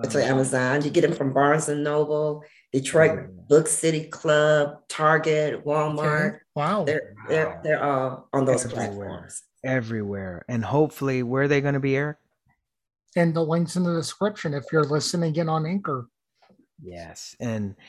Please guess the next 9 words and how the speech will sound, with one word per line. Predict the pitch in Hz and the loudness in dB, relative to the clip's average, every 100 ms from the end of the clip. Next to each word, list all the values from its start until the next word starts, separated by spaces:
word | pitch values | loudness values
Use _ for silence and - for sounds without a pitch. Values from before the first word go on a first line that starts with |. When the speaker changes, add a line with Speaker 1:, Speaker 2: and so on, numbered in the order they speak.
| - - | -16 -4
Speaker 2:
Eric, | 120 120 120 | -2 -2 -4
before | 113 - 131 | -6 0 0
you, | 123 120 - | 2 -2 -4
you | 104 107 | -6 -6
do | 104 110 110 107 - | -6 -6 -4 -6 -6
our | 101 95 | -8 -6
wrap | 95 98 98 | -6 -6 -6
up, | 107 107 - | -6 -6 -8
Shelley, | - 131 127 123 123 | -6 -2 -2 -2 -4